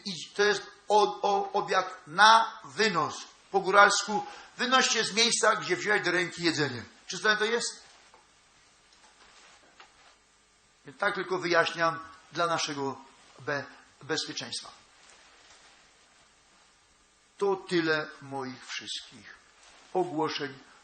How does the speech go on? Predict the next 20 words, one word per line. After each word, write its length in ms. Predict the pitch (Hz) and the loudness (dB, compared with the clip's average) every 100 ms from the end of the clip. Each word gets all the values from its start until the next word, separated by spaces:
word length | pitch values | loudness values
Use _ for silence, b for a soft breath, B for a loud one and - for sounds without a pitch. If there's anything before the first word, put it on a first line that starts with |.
| _ | _
grupom, 420 | 131 175 147 131 | -10 -8 -8 -10
które, 260 | 123 - 131 | -12 -14 -14
e, 540 | 127 - - - - - 123 131 127 | -14 -20 -20 -20 -20 -20 -18 -18 -8
czuwały 500 | - 175 170 165 160 | -6 0 2 2 0
w 140 | 151 - | -6 -14
tym 140 | 151 | -14
tygodniu, 480 | 156 156 151 135 127 | -12 -10 -10 -12 -16
w 100 | - | -10
tamtym, 580 | 160 151 123 131 117 B B B - | -8 -8 -10 -16 -16 B B B -18
na 160 | 147 143 | -12 -10
Różańcu 540 | 143 143 135 123 135 | -8 -6 -6 -10 -12
Jerychońskim. 720 | 131 131 127 127 117 - 120 | -10 -10 -10 -10 -10 -10 -10
Wielki 340 | 127 160 156 151 | -8 -8 -10 -16
Bóg 180 | 143 | -10
zapłać. 520 | 143 139 - 127 - B B B B _ | -6 -6 -6 -10 -10 B B B B _
Dziękuję, 640 | 127 156 143 156 151 127 98 _ b b b _ | -8 -8 -10 -10 -8 -8 -12 _ b b b _
e, 180 | 104 110 | -20 -18
tym, 260 | - 156 - | -12 -12 -12
którzy 160 | 127 | -14
pomagali. 760 | - 135 139 170 170 147 123 | -12 -8 0 4 4 2 -8